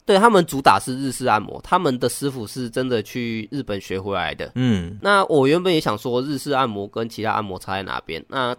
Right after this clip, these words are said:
Speaker 1: 他那边的师傅当初是跟我讲说，日式按摩有点像是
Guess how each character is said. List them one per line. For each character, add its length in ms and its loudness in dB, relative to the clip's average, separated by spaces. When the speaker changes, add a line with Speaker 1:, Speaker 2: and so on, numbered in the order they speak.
Speaker 1:
他 160 -2
那 160 2
边 180 0
的 80 0
师 220 -8
傅 180 -8
当 220 -2
初 220 -8
是 160 -8
跟 140 -2
我 200 -2
讲 240 -8
说， 560 -4
日 100 -4
式 140 -4
按 140 2
摩 200 -6
有 160 -2
点 200 -4
像 200 -4
是 460 -8